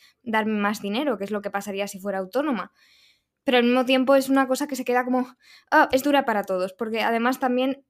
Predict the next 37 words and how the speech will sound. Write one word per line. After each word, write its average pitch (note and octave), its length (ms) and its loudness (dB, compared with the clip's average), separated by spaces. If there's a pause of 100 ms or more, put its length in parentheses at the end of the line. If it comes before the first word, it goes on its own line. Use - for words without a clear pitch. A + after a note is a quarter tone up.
(140)
hay C#4 240 4
una C#4 160 0
situación C#4+ 520 -2
que A3 140 -2
yo A3 80 0
he A#3 60 4
visto C#4 260 -4
cada C#4+ 180 2
vez C4+ 100 -2
más, C4+ 300 0
lo A#3+ 80 -4
he - 20 -2
visto C4 240 -10
también C4+ 340 -2
con A3 160 -4
autónomas A#3 540 -4
que C4 100 -10
tienen B3+ 260 0
productos A#3+ 500 -4
físicos, C4+ 520 -6
que G#3 120 -6
ellas A#3 260 -4
lo B3 120 0
hacen A3+ 320 -6
todo, C4+ 400 0 (380)
que B3+ 80 -8
puede C#4+ 180 4
llegar E4 220 0
un D4 160 -4
punto D#4 360 -2
en A#3 120 0
el A3 140 -2
que G#3+ 240 -10
ellas D4 340 0
lo B3+ 80 0
hacen C4+ 420 -4
todo C#4 400 0